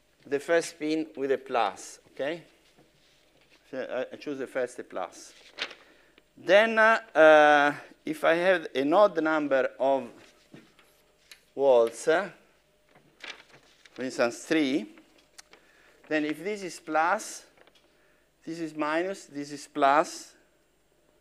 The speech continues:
this is minus. So it means that, uh, the, the n spin must be minus,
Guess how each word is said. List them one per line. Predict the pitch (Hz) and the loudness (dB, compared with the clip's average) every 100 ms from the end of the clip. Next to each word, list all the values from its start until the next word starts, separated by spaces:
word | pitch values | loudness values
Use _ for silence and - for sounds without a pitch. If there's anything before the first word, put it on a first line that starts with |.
| _ _ _ _ _ _ 123 | _ _ _ _ _ _ -14
this | 135 | -14
is | 135 120 | -14 -8
minus. | 123 110 107 - | -4 -2 -4 -4
So | 143 | -2
it | 139 | -2
means | 139 160 160 160 | -2 -4 -4 -4
that, | 139 - | -4 -4
uh, | - 131 131 120 | -4 -2 -2 -2
the, | 127 131 - | -4 -6 -8
the | 127 151 | -6 -2
n | 165 | -4
spin | 160 - 147 143 | -6 -10 -8 -6
must | 123 117 | -6 -8
be | 123 120 | -8 -8
minus, | 110 95 92 - | -6 -8 -10 -16